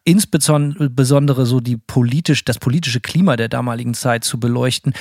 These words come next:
wirklich ans Eingemachte. Und das hat in Sachen Public Enemy wirklich viel Spaß gemacht. Bei Sex Pistols, muss ich sagen, macht man mir nichts vor.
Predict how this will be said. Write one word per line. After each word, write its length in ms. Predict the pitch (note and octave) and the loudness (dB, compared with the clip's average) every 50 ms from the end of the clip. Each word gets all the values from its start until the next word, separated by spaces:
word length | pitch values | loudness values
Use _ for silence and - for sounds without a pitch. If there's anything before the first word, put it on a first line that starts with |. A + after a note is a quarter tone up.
| - - - | -10 -12 -6
wirklich 400 | B2+ A#2 B2+ D#3 E3 - C#3 - | 0 2 2 4 4 2 -2 -2
ans 180 | C#3+ B2 - - | -2 -2 -4 -4
Eingemachte. 720 | - A#2+ A#2 C3+ D3 C3+ G#2+ G#2+ G#2+ G#2+ - - - A#2 | -4 -2 -2 0 0 0 0 0 -2 -4 -6 -6 -6 -4
Und 200 | A2+ A#2 A#2+ A#2 | -4 -4 -4 -2
das 160 | C3+ C3 - - | -2 -2 -2 -2
hat 160 | C3+ C3+ C3+ | -2 -4 -4
in 240 | - C#3+ C3+ C3 C3 | -2 0 0 0 2
Sachen 260 | B2+ C#3 B2+ - C#3+ | 2 0 0 0 -2
Public 360 | - C#3 C#3 - C#3 C3+ - | -2 -2 -2 -2 -4 -4 -4
Enemy 420 | C3+ C3 C3 B2+ B2+ B2 A#2+ A2 | -4 -2 0 0 0 0 0 0
wirklich 300 | A2 B2+ C3+ - C3+ A#2+ | 0 -2 -2 -2 -4 -2
viel 120 | - - A#2+ | -2 -2 -2
Spaß 340 | - - - A2+ G#2+ - - | -2 -2 -2 -2 -2 -4 -4
gemacht. 260 | B2 A2+ A#2 A2 - - - - - - | -2 -2 -2 -2 -4 -8 -12 -10 -4 -2
Bei 120 | F3 F3+ | 0 0
Sex 300 | - - G#3+ G#3+ - - | 0 0 0 -2 -2 -2
Pistols, 400 | - G#3 F#3 - F#3 E3+ D3 - - | 0 0 2 2 0 0 0 -2 0
muss 220 | D#3+ D#3 E3 D3+ | 2 2 2 2
ich 120 | D#3+ C#3+ C3+ | 2 2 2
sagen, 260 | D3 C#3+ D3 C#3+ C#3+ | 2 2 4 2 2
macht 180 | D3 C#3 - | 0 0 0
man 140 | - D3 C#3 | 0 0 2
mir 160 | C#3 C#3 C#3 | 2 2 2
nichts 280 | C3+ C3 A2 - - - | 2 2 0 -2 -6 -4
vor. 360 | - - F3 G#3+ B3+ - _ | 0 2 2 2 2 0 _